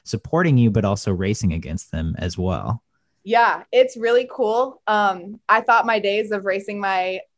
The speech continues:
Speaker 2: Tennessee teammates were behind me after I graduated college, but <laughs> here we are. <laughs>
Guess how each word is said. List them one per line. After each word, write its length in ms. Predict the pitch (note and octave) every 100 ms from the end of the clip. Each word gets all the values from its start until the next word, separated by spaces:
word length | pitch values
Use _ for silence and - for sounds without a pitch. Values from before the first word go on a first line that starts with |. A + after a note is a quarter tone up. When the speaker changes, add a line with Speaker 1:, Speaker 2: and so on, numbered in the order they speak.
| -
Speaker 2:
Tennessee 380 | G#3 G3+ G#3+ G#3
teammates 420 | A3+ G#3+ G#3+ G#3+
were 180 | G3+ F#3
behind 380 | G3 G#3+ G3+ A3
me 140 | A#3
after 260 | G3+ G3+ G3+
I 60 |
graduated 520 | G3+ G#3 G#3 G3 F#3+
college, 540 | F#3+ G#3 G#3 B3 C4+ - -
but 220 | F#3+ F#3 D4 -
<laughs> 140 | _
here 240 | D#4+ B3+
we 140 | B3 A#3
are. 300 | B3 C#4 F4 G4+ D#4+
<laughs> 160 | A#3